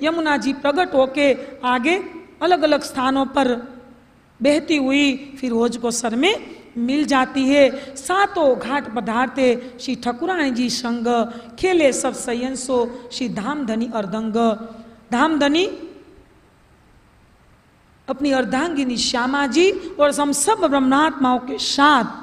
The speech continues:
यमुना जी के सातों घाट, अभी मैंने पूर्व वर्णन कर दिया।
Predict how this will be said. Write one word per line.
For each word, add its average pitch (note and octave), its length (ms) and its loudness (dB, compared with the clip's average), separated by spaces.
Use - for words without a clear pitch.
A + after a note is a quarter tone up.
यमुना G4+ 400 4
जी E4 160 0
के E4 200 0
सातों E4 520 0
घाट, D4+ 260 0
अभी C#4 200 2
मैंने D4 220 0
पूर्व E4+ 300 -2
वर्णन C4 400 0
कर C4 180 -2
दिया। C4+ 580 2